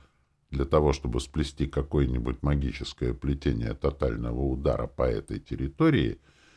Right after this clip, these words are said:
Сил у них тоже недостаточно. К тому же им же нужно узнать то, что случилось с их главарём.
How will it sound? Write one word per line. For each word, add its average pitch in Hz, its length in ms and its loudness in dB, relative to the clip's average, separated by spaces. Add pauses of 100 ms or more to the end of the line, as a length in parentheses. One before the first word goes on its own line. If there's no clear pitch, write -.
(240)
Сил 151 300 4
у 104 80 6
них 104 240 2
тоже 90 340 10
недостаточно. 80 1040 6 (560)
К - 80 -18
тому 98 320 6
же 92 140 4
им 101 260 4
же 92 120 6
нужно 87 420 4
узнать 82 420 4
то, 104 240 4
что - 240 2
случилось 98 560 2
с - 40 0
их 107 100 4
главарём. 107 680 6